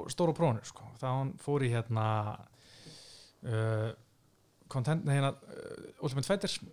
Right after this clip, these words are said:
tapaði þar barndanum og komast í húsið, þú veist, gegn reyndar Andrew Sanchez sem enda að komast í úrslit, var alveg góður alltaf. Og síðan, hérna, fékk hann samning við World Series of Fighting og bara: "Yes, er, hérna, þetta er, þegar var sæna stjörnu, þessi gæi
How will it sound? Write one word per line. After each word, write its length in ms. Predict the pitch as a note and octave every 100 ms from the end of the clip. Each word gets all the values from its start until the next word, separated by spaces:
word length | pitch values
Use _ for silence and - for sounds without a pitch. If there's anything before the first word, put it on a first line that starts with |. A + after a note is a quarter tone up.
| - -
tapaði 380 | D#3 D#3 D#3 D3+
þar 140 | D#3
barndanum 320 | E3+ D#3+ D#3+ D3+
og 60 |
komast 180 | C#3+ C3+
í 60 | C3+
húsið, 380 | F#3 - F3 - -
þú 140 | - C#3
veist, 140 | B2+ - - C3+ D3
gegn 240 | - D3
reyndar 300 | C#3+ C#3 B2+ - C#3
Andrew 220 | C#3+ C3
Sanchez 320 | D3 D3+ D3+ C3
sem 160 | C3+
enda 220 | C3 C3
að 20 | B2+
komast 160 | C#3 C3+
í 20 |
úrslit, 240 | C#3+ D3+
var 140 | C3 B2+
alveg 100 | A#2+
góður 240 | C#3 D3
alltaf. 220 | C#3 D#3 - - - - -
Og 80 | -
síðan, 240 | D3 C#3 C3+
hérna, 240 | C3+ C3 B2+ B2 B2
fékk 100 | C3+
hann 80 | B2+
samning 160 | C#3 A#2+
við 60 | A#2+
World 160 | C3 -
Series 160 | C3+ B2+
of 20 |
Fighting 380 | D#3 D#3+ E3 D3
og 80 | C3
bara: 380 | C3+ C3+ B2+ B2
"Yes, 240 | C3 - -
er, 140 | A#2+ A2+
hérna, 380 | B2+ C3+ C3 B2 - - -
þetta 300 | C3+ - C3+
er, 60 | B2+
þegar 160 | C3 C3
var 80 | B2+
sæna 220 | C#3 B2+
stjörnu, 300 | - C#3 A#2 G#2+
þessi 160 | B2
gæi 320 | C3 B2+ B2